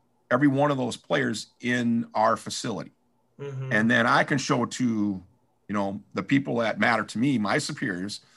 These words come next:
Speaker 1: have to, then I can show them, "Hey, I'm getting this many hours in cash game play out of my tournament players." And it's a fantastic way to correlate value to having a tournament in the building.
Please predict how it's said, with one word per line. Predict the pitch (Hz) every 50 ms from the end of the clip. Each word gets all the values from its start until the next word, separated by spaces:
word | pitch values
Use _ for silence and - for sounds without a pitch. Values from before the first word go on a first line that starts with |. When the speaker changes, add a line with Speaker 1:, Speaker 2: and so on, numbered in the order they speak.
| _ _ _ _ -
Speaker 1:
have | 110 110 110 110
to, | - 120 117 113 110 107
then | - 117 113 120
I | 123 143
can | 143 -
show | 123 - - 143 139
them, | 127 117 101
"Hey, | 95 131 143 135
I'm | 110 107 127 139
getting | 135 139 139 131 127 120 120 120 117 117 113 - _ _ _ _ _ _
this | - 107 131 147 143 -
many | 147 147 147 139 139
hours | - 120 139 143 143 139 127 117 113 107 104 - - - _ _ _ _ _ _ _ _ _ _ _
in | - 117 107 101
cash | - - 151 151 135 -
game | - 127 113 104
play | - - 170 160 123 117 117 127 131 _ _ _ _ _ _ _ _ _ -
out | 113 117 131 139 131
of | 117 98
my | 107 110 107 101
tournament | - - - - 165 - 80 -
players." | _ - - - - - - - - _ _ _ _ _ _ -
And | 123 123
it's | 120 -
a | 131
fantastic | - - - 202 226 220 - - - 180 175 170 - - 127 -
way | - - 139 143 139 131 123 113 110 110 - _ _ _ _ _ _
to | - -
correlate | 123 - - - 175 160 147 143 139 131 123 123 120
value | 104 95 113 123 123 131 139 147 135 123 120 110
to | - - 101
having | 95 - 117 110 110 107
a | 98
tournament | 95 - - 131 120 113 110 104 104 -
in | 104 104 101
the | 98
building. | 90 92 107 107 113 104 92 78